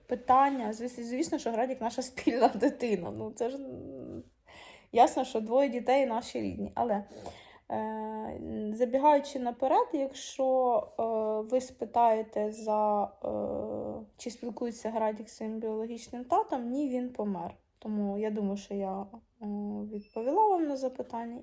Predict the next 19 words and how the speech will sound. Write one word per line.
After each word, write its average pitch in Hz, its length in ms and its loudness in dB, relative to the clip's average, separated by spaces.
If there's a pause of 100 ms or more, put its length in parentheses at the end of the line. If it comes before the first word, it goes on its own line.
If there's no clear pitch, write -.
і 311 80 -4
поїхали 240 520 -6
далі. 208 300 -4 (1120)
У 233 60 -4
нас 370 240 2
сьогодні 277 320 4
була, 233 380 0
е, 226 520 -2
масована 233 680 0
атака 226 340 0
на 226 120 -6
Україну. 214 520 -8
Більше 254 440 -4
ста 233 280 -4
ракет, 247 420 -2 (120)
більше 254 420 -6
ста 240 280 -4
шахедів. 202 640 -4 (280)
Е, 214 260 -4